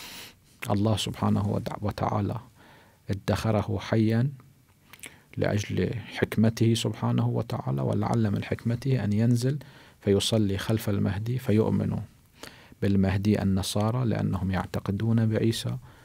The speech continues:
ويؤمن به اليهود لأنهم أيضا ينتظرون عيسى. وهو علامة ومعجزة يراها المسلمون،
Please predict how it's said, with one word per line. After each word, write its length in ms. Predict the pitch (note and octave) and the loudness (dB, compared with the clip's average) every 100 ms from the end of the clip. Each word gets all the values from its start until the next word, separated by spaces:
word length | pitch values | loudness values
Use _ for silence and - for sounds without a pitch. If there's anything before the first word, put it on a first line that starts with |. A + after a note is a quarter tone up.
| - - - | -20 -12 0
ويؤمن 520 | G#2 G#2 G2 F#2+ F#2 | 2 4 2 2 2
به 300 | G2+ G2+ F#2+ | 2 0 0
اليهود 560 | F#2+ G2 F#2+ A2+ A2+ G#2+ | 0 0 -2 -2 -2 -2
لأنهم 500 | G#2 G#2+ G2 G2 - | 0 0 0 -2 2
أيضا 440 | A2+ A2+ B2 D3 - - - | 2 4 2 0 -6 -18 -4
ينتظرون 680 | F#2+ F#2 G2+ G2 F#2+ G#2 F#2+ | 0 0 0 0 4 4 4
عيسى. 440 | F2+ F#2 - G#2 - - - - - - - _ _ _ _ _ _ - _ _ _ _ - - _ - | 2 -2 -4 -6 -10 -16 -20 -20 -20 -20 -20 _ _ _ _ _ _ -20 _ _ _ _ -20 -20 _ 0
وهو 300 | A2+ G#2 G#2+ | 2 2 0
علامة 640 | G#2 G#2 A2+ A#2 A#2 C3+ C#3 - - - - - | 0 2 4 4 2 -2 -6 -16 -20 -20 -10 0
ومعجزة 680 | G2 A2 G2+ G#2+ G#2 A#2 C3 | 4 4 4 4 2 0 0
يراها 540 | G2 G#2+ G#2+ - - | 2 2 0 0 -2
المسلمون، 680 | F#2 F#2+ - G2 G#2 B2 | -2 -4 -2 0 2 2